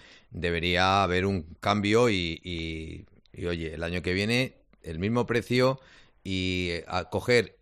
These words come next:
los que han ido a-, al mayor número de partidos, al menor, hacer una tabla media y a partir de ahí, está claro.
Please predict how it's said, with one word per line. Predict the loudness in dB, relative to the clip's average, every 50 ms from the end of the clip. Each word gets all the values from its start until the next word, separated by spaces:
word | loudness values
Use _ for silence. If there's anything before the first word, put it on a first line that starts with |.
| _ _
los | -8 -8 -8 -6
que | -4 -4
han | -2 0
ido | 0 2 2
a-, | 0 -2 -4 -8 _
al | -8 -8 -6
mayor | -6 -4 -2 -2 0 0
número | 0 0 0 0
de | 0
partidos, | 2 0 -2 -2 0 0 0 2 2 2 2 0 -2 -8 -12 _
al | -6 -4 -4
menor, | -2 -2 -2 0 0 0 0 -2
hacer | -2 -4 -4 -2 -2
una | -2 -2 -2 -4 -4 -2 -2 -2 -2 -4 -4 -4 -4
tabla | -4 -2 -2 -2 -2
media | -2 -2 0 2 2 2 0 0 -4 -10 _ -20 -20 -20 _
y | -6 -6
a | -4
partir | -2 -4 -4 -4 -4 -4 -4
de | -4
ahí, | -4 -4 -6 -10 -12 -16 _ _ _ _ -20
está | -14 -12 -10 -8
claro. | -6 -4 -4 -4 -4 -6 -8